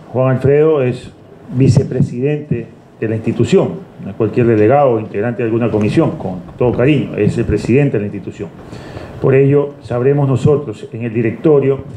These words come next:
poder ratificar o designar a una persona barcelonista, por supuesto, que nos represente en la vocalía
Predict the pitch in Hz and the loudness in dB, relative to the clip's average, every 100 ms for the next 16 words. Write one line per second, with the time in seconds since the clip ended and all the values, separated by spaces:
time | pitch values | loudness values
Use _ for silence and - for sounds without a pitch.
0 | - - - - 110 131 - - - 127 | -18 -16 -10 0 2 2 0 -6 -4 -2
1 | 131 127 131 151 143 - - - - 120 | 0 0 0 2 0 -2 -10 -20 -10 -4
2 | 127 123 - 120 143 139 - - 120 131 | 0 0 -2 -2 -2 -2 -4 -4 -2 0
3 | 135 135 110 143 135 151 165 - - - | 0 -2 -2 0 0 0 -6 -14 -20 -20
4 | - 123 120 - 120 127 135 135 131 - | -4 0 2 2 0 -2 -6 -6 -8 -8
5 | - 160 170 127 - - - - - - | -8 -2 0 0 -4 -12 -18 -20 -10 -2
6 | 123 117 123 123 127 - 147 151 170 151 | 2 2 2 2 0 2 0 0 -2 -4
7 | 127 - - 120 123 127 120 123 127 131 | -10 -16 -4 2 4 4 2 2 4 4
8 | 139 | 4